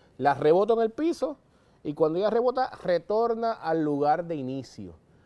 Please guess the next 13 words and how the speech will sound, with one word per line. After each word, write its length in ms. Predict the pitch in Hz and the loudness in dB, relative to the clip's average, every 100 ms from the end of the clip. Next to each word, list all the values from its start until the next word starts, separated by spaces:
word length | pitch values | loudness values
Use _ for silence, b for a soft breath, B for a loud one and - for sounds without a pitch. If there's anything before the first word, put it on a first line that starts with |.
| b b | b b
Eso 240 | 160 165 190 | -8 -6 -8
significa 420 | 190 175 175 175 | -8 -8 -6 -6
resiliencia, 640 | 165 151 131 107 104 107 b b - | -6 -6 -6 -6 -8 -14 b b -4
que 60 | |
no 80 | 165 | -2
importa 480 | 247 254 254 269 233 | -2 2 2 2 -2
que 100 | 185 | -2
te 100 | 160 | -2
muevan 420 | 147 165 214 208 | 2 2 2 0
de 80 | 180 | 0
izquierda 400 | - 180 185 185 | -2 -2 0 0
a 40 | |
derecha 540 | 180 226 311 - 277 | 0 0 -2 -4 -6